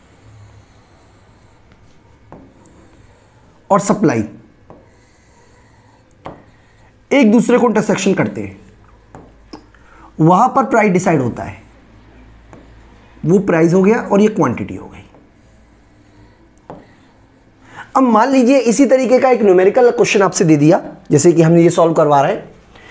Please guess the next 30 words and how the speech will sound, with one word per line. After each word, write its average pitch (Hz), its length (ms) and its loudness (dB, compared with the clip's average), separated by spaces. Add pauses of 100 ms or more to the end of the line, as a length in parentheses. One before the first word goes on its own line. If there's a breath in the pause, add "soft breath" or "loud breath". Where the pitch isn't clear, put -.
(220 loud breath)
इसमें 220 220 2
हमें 262 160 2
डिमांड 208 300 0
की 254 60 -2
equation 226 340 0
दी 196 100 4
हुई 196 240 4
है, 254 160 0
जो 175 220 0
कि 202 160 2
है 202 160 2
हमारी 180 360 2
हंड्रेड 175 340 2
माइनस 170 360 -2 (720 loud breath)
फ़ाइव 180 400 -2
फिफ्टी 202 240 -2
पी, 139 180 0 (140)
यानी 135 160 0
कि 165 100 -2
ये 175 200 2
है 185 160 0
फ़ाइव 170 180 0
पी, 143 160 0 (100)
ये 156 140 4
है 180 100 2
हमारी 170 280 0
हंड्रेड 139 460 2 (580)
माइनस 147 420 2
फ़ाइव 139 260 -2 (140)
पी, 123 220 -4